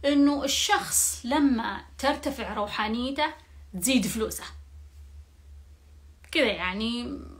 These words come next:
تلقائيًا، يعني ترتفع هنا، ترتفع هنا. لما تزيد الروحانية تزيد الأموال. نتوقع إنه يكون في وفرة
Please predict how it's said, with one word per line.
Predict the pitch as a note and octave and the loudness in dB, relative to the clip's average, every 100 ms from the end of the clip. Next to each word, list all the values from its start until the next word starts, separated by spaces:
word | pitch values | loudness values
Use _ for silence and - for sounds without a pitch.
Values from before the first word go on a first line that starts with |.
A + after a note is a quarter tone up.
| - - | -20 0
تلقائيًا، | C#4 C#4 - C4 A#3+ F#3+ | 2 6 6 6 2 -2
يعني | F#3 G3 G3 | -6 -6 -6
ترتفع | A3 C#4 C4+ C4 | -6 -8 -4 0
هنا، | D4+ F#4+ | 0 0
ترتفع | C#4+ G#3+ F#3 | -2 -4 -8
هنا. | F#3 F#3 - - - - - | -8 -10 -16 -18 -20 -20 -6
لما | A#3 A#3 | 0 2
تزيد | G#3+ D#4+ E4+ D#4+ | 2 4 4 4
الروحانية | C4 B3 A#3+ A#3 B3 D4+ G4+ A4 - - | 2 2 2 0 2 0 0 -4 -10 -12
تزيد | - A3+ A#3 F3+ | -2 2 2 0
الأموال. | - G3+ G3+ - - - - - - | -6 -8 -8 -10 -14 -16 -20 -16 -2
نتوقع | B3+ C#4 C4+ E4+ - F#3 - - - - - - - A#3+ | 2 6 8 8 6 -4 -6 -16 -20 -20 -20 -20 -10 -2
إنه | A3+ | 0
يكون | A3 G#3+ C4 C4 A#3+ | -2 2 4 4 0
في | - A#3+ | -2 -4
وفرة | G#3 A3+ A3+ A#3 A3 | 2 2 2 0 0